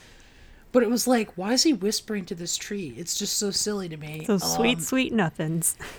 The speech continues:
Speaker 1: Yeah, and it was, like, really hard to take the, it's like, "Okay, and he's just gently chipping off a piece of the tree and eating it." I,
Speaker 2: <laughs>
Speaker 1: I assume that's to stay alive, like, to
Speaker 2: Mm-hmm.
Speaker 1: be immortal or whatever. Cool.
Speaker 2: Does that count as
Speaker 1: What
Speaker 2: cannibalism?
Speaker 1: Shit.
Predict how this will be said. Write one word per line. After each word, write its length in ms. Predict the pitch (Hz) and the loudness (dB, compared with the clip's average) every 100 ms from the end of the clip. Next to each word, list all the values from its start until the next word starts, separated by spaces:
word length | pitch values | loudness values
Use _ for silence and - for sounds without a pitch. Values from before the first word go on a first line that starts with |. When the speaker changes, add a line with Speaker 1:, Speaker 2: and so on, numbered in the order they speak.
| - | -14
Speaker 1:
Yeah, 340 | - 311 392 - | 4 8 10 8
and 80 | 240 | 6
it 60 | 269 | 6
was, 200 | 269 - | 6 4
like, 120 | 294 | 4
really 380 | 208 208 269 277 | 2 2 4 4
hard 240 | 233 247 | 4 4
to 80 | 226 | 2
take 200 | - 240 | 0 -2
the, 160 | 170 - | -2 -2
it's 160 | 233 | 0
like, 200 | 226 - | 0 -4
"Okay, 260 | 185 - 202 | -8 -6 -6
and 80 | 175 | -6
he's 160 | 170 | -8
just 220 | - 180 - | -4 -4 -2
gently 320 | 185 175 208 | -4 -4 -6
chipping 340 | - 208 202 | -4 -4 -4
off 160 | 196 - | -4 -6
a 40 | |
piece 240 | 185 196 - | -10 -8 -8
of 60 | |
the 60 | - | -6
tree 240 | - 226 | -6 -4
and 120 | 214 214 | -2 -4
eating 260 | 185 180 | -4 -4
it." 160 | 190 180 | -6 -6
I, 260 | 175 156 - _ - | -8 -10 -12 _ 2
Speaker 2:
<laughs> 400 | 233 - - - | 2 2 -6 -2
Speaker 1:
I 100 | 190 | -2
assume 400 | 190 - 220 226 | 0 2 2 2
that's 260 | 214 214 | 2 0
to 80 | - | 2
stay 220 | - 208 | 2 2
alive, 640 | 226 254 175 175 175 180 - | 2 4 4 2 0 -4 -8
like, 260 | 175 170 226 | -6 -2 -2
to 80 | 208 | 0
Speaker 2:
Mm-hmm. 240 | 185 175 190 - - | 0 0 -4 -10 -10
Speaker 1:
be 140 | 185 | -4
immortal 340 | 185 208 190 180 | -2 -2 -2 -6
or 100 | 175 | -6
whatever. 380 | 175 180 175 180 | -4 -6 -6 -10
Cool. 200 | - 170 | -6 -2
Speaker 2:
Does 140 | 233 220 | 0 8
that 220 | 254 - | 8 8
count 220 | 359 403 | 6 6
as 80 | 453 | 6
Speaker 1:
What 160 | - 220 | 2 2
Speaker 2:
cannibalism? 800 | 170 190 214 233 247 302 302 294 - - - - _ - - - - - - - - | 2 2 0 0 -2 -6 -8 -10 -16 -20 -20 -20 _ -20 -20 -20 -20 -20 -20 -20 -16
Speaker 1:
Shit. 760 | - - - - 220 185 - - | -8 -4 -4 -4 -6 -10 -14 -20